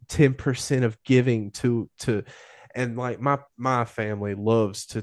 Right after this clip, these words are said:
throw shit at me because I don't go to church, and they're like, "Hey, you're not supposed to forsake the assembly of Christ." No, I, I haven't forsaken the assembly of nobody, because as of lately, you know, doing these shows, I,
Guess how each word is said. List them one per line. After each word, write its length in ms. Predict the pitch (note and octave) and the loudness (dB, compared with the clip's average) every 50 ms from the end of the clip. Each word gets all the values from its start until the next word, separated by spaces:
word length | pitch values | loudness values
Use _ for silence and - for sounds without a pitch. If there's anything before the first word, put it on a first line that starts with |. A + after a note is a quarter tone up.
| - _ | -8 _
throw 220 | - A#2 A2 G#2+ G#2 | -4 -2 -2 -2 -2
shit 320 | - - - - A2+ G#2+ | -6 -6 -4 -4 -4 -4
at 140 | G#2 - - | -4 -8 -8
me 200 | - A2 A2 A2 | -6 -6 -4 -4
because 320 | G2+ G#2+ G#2 - A2+ G2 G#2+ | -4 -6 -6 -6 -4 -4 -2
I 100 | A2 A2+ | -2 -2
don't 200 | A2+ F#2+ F#2+ F#2 | -2 -4 -8 -10
go 140 | F#2 F2+ | -14 -14
to 80 | - - | -14 -14
church, 480 | - - G2+ F2+ E2 - - - - A2 | -12 -10 -8 -8 -8 -10 -16 -12 -8 -8
and 120 | G#2 G#2 | -6 -6
they're 120 | G2+ G2+ | -6 -6
like, 180 | G2 G2 G2 F#2+ - | -6 -6 -8 -8 -10
"Hey, 300 | - - - - - - | -10 -10 -12 -12 -14 -16
you're 140 | - - - | -16 -10 -6
not 220 | G#2+ A2 G#2 - | -4 -4 -4 -6
supposed 440 | - - A#2 - A2+ A2 A2+ B2 - | -8 -10 -8 -6 -4 -4 -4 -4 -4
to 60 | - | -6
forsake 500 | - - A#2+ A2 - - B2+ B2 A2 G#2+ - - | -6 -4 -6 -4 -2 0 0 0 -2 -4 -4 -4
the 80 | A2 | -2
assembly 500 | A2+ B2 - A#2+ G#2 G#2 G#2+ G#2 A#2 A#2 | -2 -2 -2 -2 -2 -2 -2 0 0 2
of 160 | A#2 A#2 - | 0 0 -2
Christ." 460 | - - - - A2+ - A3 - - - | -4 -4 -4 -2 -2 -4 -4 -6 -4 -2
No, 60 | C#3+ | 0
I, 260 | - - A#3+ - A#3+ - - | 0 0 -2 -4 -6 -2 0
I 140 | C#3 D3 - | 0 0 0
haven't 400 | - F3+ F#3 F3 D3 - - - | -2 -2 -2 -2 -2 -6 -8 -4
forsaken 540 | - C3 C3 - - C#3+ C#3+ C#3 - B2+ B2+ | -2 -4 -2 0 0 0 0 0 -2 -2 0
the 140 | B2+ B2+ B2 | 2 2 2
assembly 520 | A#2+ - - C#3+ C#3+ C3 B2+ B2+ C3 B2 | 2 2 2 2 2 4 4 6 6 6
of 140 | A2+ G#2+ A2+ | 6 6 4
nobody, 600 | A#2 D3 - - G#3+ A#2+ G#2+ G2 - - A#2 A#2+ - _ _ _ _ _ _ _ _ _ _ _ _ - A#2 | 4 4 4 4 4 4 4 2 0 -4 -8 -10 -12 _ _ _ _ _ _ _ _ _ _ _ _ -6 0
because 800 | B2+ C#3 C3 - D3 A#2+ A2+ A2 G2+ G2 E2 - - - - - _ _ _ _ _ _ _ _ _ _ _ _ _ _ _ _ _ _ _ _ _ _ _ - | 2 2 4 6 6 6 6 6 4 2 -2 -8 -12 -18 -18 -20 _ _ _ _ _ _ _ _ _ _ _ _ _ _ _ _ _ _ _ _ _ _ _ -6
as 280 | - G2+ B2 E3+ F3 D3+ | 0 2 2 4 4 4
of 220 | D3 C#3 B2+ A#2 A2 | 4 4 4 4 4
lately, 440 | B2+ E3+ - - D#3+ D#3+ C#3+ B2+ | 4 4 4 4 4 4 4 4
you 200 | A#2 A2+ B2 B2+ | 4 2 0 0
know, 120 | B2+ B2 A#2+ | 2 0 0
doing 340 | B2+ C#3 D3 D#3 D3+ C3+ C3 | 0 0 0 0 0 0 0
these 180 | C3+ C3 B2+ | 0 -2 -2
shows, 540 | - - B2 C3 - - G#3+ F3+ C#3+ B2 - | -2 0 0 0 2 2 0 0 -2 -2 -4
I, 180 | G2+ G#2+ G#2+ | -4 -4 -4